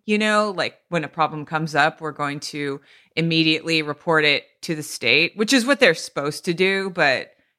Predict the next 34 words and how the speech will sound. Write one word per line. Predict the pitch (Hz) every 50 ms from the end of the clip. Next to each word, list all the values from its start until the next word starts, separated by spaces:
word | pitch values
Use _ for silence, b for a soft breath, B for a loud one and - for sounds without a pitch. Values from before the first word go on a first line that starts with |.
| _
you | _ 311 349
know, | 247 196 175
it's | 160 185 175
also | 202 185 170 - - 185 170
a | 160
sign | - - 175 156 147 156 151 156
of | 147 139 143 151 -
them. | 165 156 151 - 165
They've | 190 190 185
put | - - 196 180
in | 175 165 156
stricter | - - - - 135 - _ - 151
reporting | 151 156 151 156 _ - 143 131 147 151
requirements. | 156 160 160 - 170 160 165 165 175 185 185 175 - -
They're | 165 151
really | 139 147 147 143 135 139 139 b b b b b b
trying | - - 165 156 160
to | 156 156
do | 151 160 151
the | 147 143
right | 143 139 139 -
thing. | - - 143 131 151 175 196 202 b b b b b b b _ _
But | - 185
the | 180 196
result | 190 190 - 202 190 214 214
of | 226 185
that | 175 175 156 156 151 151 151
is, | 151 151 147 147 - - - - _ _ _ _ _ _
in | 180 180
a | 180
way, | - 185 190 185 175
they're, | 156 151 143 135 135 135 - _ _ _ _ _ _
they're, | - 147 147 143 143 139 143
uh, | 139 135 139 135 127 147